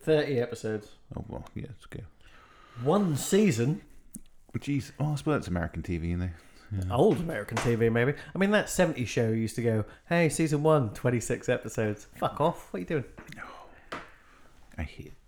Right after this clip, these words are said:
Speaker 2: seventies show. Oh, that kind of
Speaker 1: That seventies show was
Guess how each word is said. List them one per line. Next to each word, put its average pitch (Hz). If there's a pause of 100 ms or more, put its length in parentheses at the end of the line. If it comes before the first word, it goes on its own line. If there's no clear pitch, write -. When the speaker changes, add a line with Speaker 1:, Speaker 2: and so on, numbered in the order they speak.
Speaker 2:
seventies -
show. - (540)
Oh, 85
that -
kind 80
of 78 (340)
Speaker 1:
That 339
seventies 196
show 151
was 117